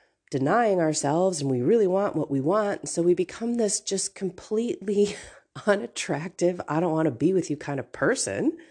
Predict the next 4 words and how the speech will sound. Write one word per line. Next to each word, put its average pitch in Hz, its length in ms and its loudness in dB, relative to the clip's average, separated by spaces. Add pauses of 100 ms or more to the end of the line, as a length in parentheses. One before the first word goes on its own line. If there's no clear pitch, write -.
(1200)
And 135 360 0 (720)
it's 247 180 -2
all 240 160 0
because 233 500 -2